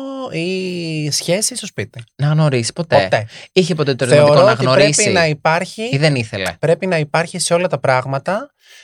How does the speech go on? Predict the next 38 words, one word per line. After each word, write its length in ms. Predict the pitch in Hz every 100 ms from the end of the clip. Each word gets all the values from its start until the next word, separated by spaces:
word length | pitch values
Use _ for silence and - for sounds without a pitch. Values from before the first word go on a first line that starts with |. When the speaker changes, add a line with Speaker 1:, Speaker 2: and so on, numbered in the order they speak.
| _
Speaker 1:
ε, 180 | 135 143
και 100 | 180
ένα 180 | 175 139
όριο. 400 | 113 101 101 - _ _ _ _ -
Δηλαδή, 360 | 127 131 127 156
έχεις 200 | 156 147
αποδεχτεί 400 | 156 131 120 170
το 120 | 156
τι 180 | 120 113
είμαι, 420 | 107 120 175 277 - _ _ _ _
ε, 220 | 120 120 -
οκ, 180 | 147 147 127 120 165 285 -
μια 220 | 143 143
χαρά, 600 | 127 131 123 143 214 285 _
ε, 180 | - 135 120
δεν 160 | 131 175
θα 80 |
στο 140 | 135 -
φέρω 180 | 104 98
και 80 | -
στο 100 | 104
σπίτι. 480 | - 92 92 101 _ _ _ _
Speaker 2:
Δεν 160 | - 190
Speaker 1:
Άσε 200 | 117 269
Speaker 2:
το 100 | 135
ήθελε; 560 | 117 - 107 113 90 80 _
Speaker 1:
άσε 300 | 165 233 -
στο 140 | -
Speaker 2:
Ή 20 | 208
δεν 100 | 175
το 40 |
Speaker 1:
μυαλό 180 | 170 208
Speaker 2:
ήθελες 220 | 254 131
Speaker 1:
σου. 60 | 123
Speaker 2:
εσύ; 420 | 117 113 90 80 _
Speaker 1:
Εγώ 220 | 311 403
δεν 100 | 359
θέλω. 420 | 165 127 107 104